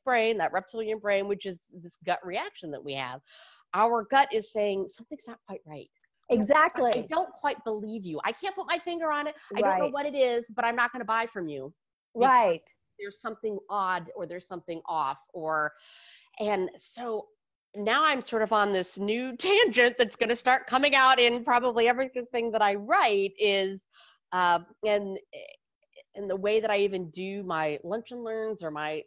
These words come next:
Speaker 1: talks and everything is getting back to this authenticity and how do you say it for you? And
Speaker 2: Right.
Speaker 1: the, the nonverbal kind of takes care of it.
Speaker 2: Mm-hmm.
Speaker 1: I mean, we'll still work on your first impression because that's the biggest thing, right? Your posture.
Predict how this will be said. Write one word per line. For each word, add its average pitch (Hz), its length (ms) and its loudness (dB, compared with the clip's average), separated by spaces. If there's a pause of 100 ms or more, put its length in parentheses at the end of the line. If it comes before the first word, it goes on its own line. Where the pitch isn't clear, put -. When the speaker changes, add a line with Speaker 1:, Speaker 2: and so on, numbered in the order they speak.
Speaker 1:
talks 269 340 -14
and 202 100 -6
everything 180 500 -10
is 156 160 -14
getting 233 260 -16
back 185 360 -8
to 175 80 -14
this 165 340 -10 (440)
authenticity 170 800 -8
and 160 100 -10
how 240 180 -4
do 214 100 -12
you 190 200 -12
say 180 280 -10
it - 100 -10 (120)
for 165 120 -14
you? 147 500 -14 (580)
And 196 120 2
Speaker 2:
Right. 185 200 -6 (200)
Speaker 1:
the, - 240 -10
the 185 60 -6
nonverbal 233 580 -4
kind 339 300 -8
of 277 100 -12
takes - 340 -10 (140)
care 185 400 -4
of 277 140 -2
it. 349 200 -2 (320)
Speaker 2:
Mm-hmm. 202 220 -10
Speaker 1:
I 185 120 -8
mean, 185 140 -18
we'll 214 100 -14
still 285 280 -4
work 226 180 -2
on 185 140 0
your 156 100 -6
first - 300 -10
impression 127 500 -14
because 139 300 -18
that's - 340 -8
the 131 120 -16
biggest 127 360 -16
thing, 104 200 -18
right? 131 260 -10
Your 147 80 -10
posture. 131 640 -12